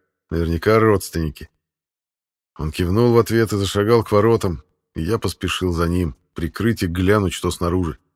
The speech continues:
Дюшхе метнулся к одной из дверей, выбравшись из своего вагончика, Макс занял позицию около другой. Створка приоткрылась,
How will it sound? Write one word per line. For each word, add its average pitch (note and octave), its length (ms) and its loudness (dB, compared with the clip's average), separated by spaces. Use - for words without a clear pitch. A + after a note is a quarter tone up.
Дюшхе D#2 320 -4
метнулся F#2 460 0
к - 80 -4
одной F2+ 280 2
из E2+ 80 -2
дверей, G2 480 2
выбравшись F#2+ 600 -4
из G2 120 -4
своего F#2+ 260 2
вагончика, F#2+ 500 2
Макс G2 260 0
занял E2+ 300 0
позицию E2+ 480 -2
около D#2+ 200 -4
другой. F2 480 2
Створка F2 460 -4
приоткрылась, F#2+ 720 2